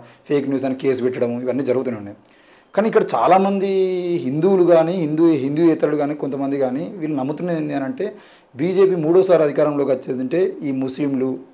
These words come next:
ఈ క్రిస్టియన్లు ఎవరైతే ఉన్నారో వీళ్ళ మీదనే ప్రభావం ఉంటది, హిందువులకు ఇలాంటి డోకా లేదు అనే దాన్ని వీళ్ళు నమ్ముతున్నారు. నిజంగా ఒకవేళ బీజేపీ రాజ్యాంగాన్ని తొలగించి మన ధర్మాన్ని కనుక మళ్ళీ తీసుకొచ్చి పెడితే, కేవలం ముస్లింలకు, మైనారిటీలకు అంటే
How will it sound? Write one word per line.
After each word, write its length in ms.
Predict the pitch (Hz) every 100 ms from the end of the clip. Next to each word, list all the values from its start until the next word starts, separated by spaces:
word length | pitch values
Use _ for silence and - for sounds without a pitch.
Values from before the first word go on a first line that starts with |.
| _ -
ఈ 80 | 139
క్రిస్టియన్లు 500 | 131 127 - 143 127
ఎవరైతే 220 | 120 120 123
ఉన్నారో 180 | 120
వీళ్ళ 340 | 123 120 151 165
మీదనే 360 | 160 156 160 170
ప్రభావం 320 | 131 139 139
ఉంటది, 340 | 131 123 123 151 - - - -
హిందువులకు 420 | 151 175 190 131 160
ఇలాంటి 240 | 156 156
డోకా 380 | 131 143 147 143
లేదు 360 | 131 127 131 131 - _ _ -
అనే 340 | 151 170 165
దాన్ని 320 | 147 156 190 233
వీళ్ళు 180 | 208 170
నమ్ముతున్నారు. 440 | 156 170 127 117 - - -
నిజంగా 380 | 151 190 208 214
ఒకవేళ 320 | 208 190 185
బీజేపీ 480 | 160 170 170 170 170 160
రాజ్యాంగాన్ని 600 | 143 127 131 156 151 147
తొలగించి 440 | 139 143 143 143
మన 180 | 143 123
ధర్మాన్ని 400 | 131 135 143 139
కనుక 220 | 139 131
మళ్ళీ 240 | 131 127 127
తీసుకొచ్చి 360 | 127 - 127 -
పెడితే, 260 | 107 139 117 - - _ _ -
కేవలం 380 | 151 185 190 156
ముస్లింలకు, 580 | 135 180 185 175 175
మైనారిటీలకు 600 | 160 143 151 147 147 139
అంటే 140 | 135